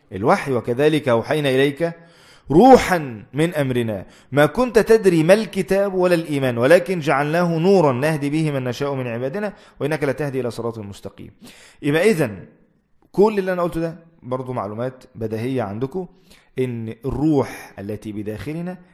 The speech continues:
تحتاج إلى غذاء من عالم الغيب، والغذاء ده مش إحنا اللي اخترعناه، لأن إحنا ما نعرفش نجيبه، لأن إحنا كل سيطرتنا على عالم الشهادة، إحنا ما نعرفش نعمل حاجة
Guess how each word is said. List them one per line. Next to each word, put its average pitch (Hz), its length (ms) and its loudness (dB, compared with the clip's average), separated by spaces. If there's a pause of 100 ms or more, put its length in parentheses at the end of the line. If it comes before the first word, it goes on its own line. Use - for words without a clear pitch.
(200)
تحتاج 113 840 -8
إلى 104 220 -12
غذاء 107 560 -8
من 95 180 -14
عالم 104 580 -8 (120)
الغيب، 139 460 -6 (500)
والغذاء 113 800 -6
ده 175 220 -6 (240)
مش 131 160 -2
إحنا 160 220 -2
اللي 127 140 -6
اخترعناه، 98 540 -8
لأن 110 180 -10
إحنا 131 180 -10
ما 131 100 -6
نعرفش 131 500 -2
نجيبه، 113 520 -6 (260)
لأن 117 240 -6
إحنا 123 280 -8 (360)
كل 151 400 -2
سيطرتنا 131 580 -6
على 120 200 -4
عالم 139 360 -4
الشهادة، 104 540 -8 (360)
إحنا 110 180 -12
ما 117 80 -8
نعرفش 123 500 -8
نعمل 131 300 -8
حاجة 147 340 -8